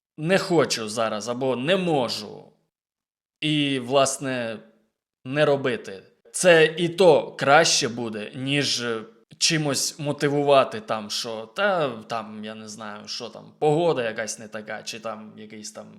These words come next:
Меркурій там ретроградний, <laughs> да, і так далі. І задовольнитися цим, прийняти цю відмазку.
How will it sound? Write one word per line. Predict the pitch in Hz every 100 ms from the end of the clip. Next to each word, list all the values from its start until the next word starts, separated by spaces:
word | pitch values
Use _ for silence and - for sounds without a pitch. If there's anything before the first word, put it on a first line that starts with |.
| - 110
Меркурій | 123 143 143 170 165 123
там | 107 104 107
ретроградний, | 110 113 110 117 113 107 110 107 110 131 113 - -
<laughs> | - - - - -
да, | 120 120 123 110
і | 113
так | 123 131 127
далі. | 123 107 92 - _ _ _ _ _ _ _ _ _ _ _ _ _
І | 160 175
задовольнитися | 147 139 139 139 139 139 117 110 120
цим, | 107 113 107 107 - _
прийняти | 131 131 131 110 104 104
цю | - 110
відмазку. | 107 107 104 104 - -